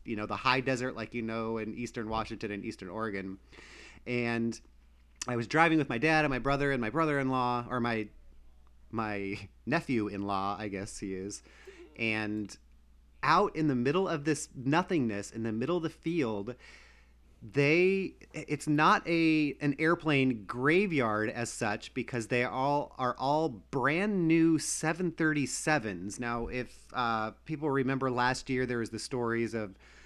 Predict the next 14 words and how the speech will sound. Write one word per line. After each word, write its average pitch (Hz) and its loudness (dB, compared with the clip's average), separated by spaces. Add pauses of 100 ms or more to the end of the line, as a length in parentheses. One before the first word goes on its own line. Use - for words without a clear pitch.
(180)
those 110 0
seven 131 0
thirty-sevens 120 -2
that 113 -2
had 98 -6
crashed, 135 0
and 104 -4
there 101 -4
was 101 -6
some 104 -8
sort 98 -8
of - -14
programming 139 0
error, 131 0